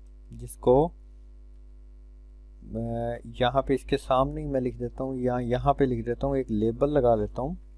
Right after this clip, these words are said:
जिसको मैं ले, ले, लिख देता हूँ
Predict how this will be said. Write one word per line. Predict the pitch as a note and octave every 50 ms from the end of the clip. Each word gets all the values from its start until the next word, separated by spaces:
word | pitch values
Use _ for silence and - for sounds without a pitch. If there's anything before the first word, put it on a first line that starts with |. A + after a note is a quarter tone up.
| - - - - - - - - - - - - - -
जिसको | A#2+ A#2 - - -
मैं | B2 A#2+ A#2
ले, | A#2+ A#2
ले, | A#2 A#2+ - - - - - - - - B2+ B2+ C3 C3 C3 B2+ B2+ B2 B2 B2 - - - - D#3+
लिख | B2+ B2+ - C#3
देता | B2+ B2+ - - C3
हूँ | C#3+ E3+ E3+